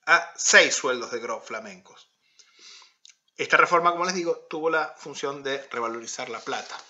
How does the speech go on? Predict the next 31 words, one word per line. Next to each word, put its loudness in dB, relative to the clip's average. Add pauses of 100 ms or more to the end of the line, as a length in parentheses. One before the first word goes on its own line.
Justamente, 2 (600)
en -12
plata, -2 (140)
Felipe 2
negoció -2 (160)
una -2
unión 0
monetaria -2 (680)
con -4
su -8
tía -4 (600)
y -10
vecina, -2 (240)
Juana 6
de 2
Brabante, 0 (840)
que 4
va 10
a 10
ser 4
sellada 4
el 2
dieciséis 0
de 0
julio 2
de 2
mil -4
trescientos -4
ochenta -8
y -12
cuatro, -4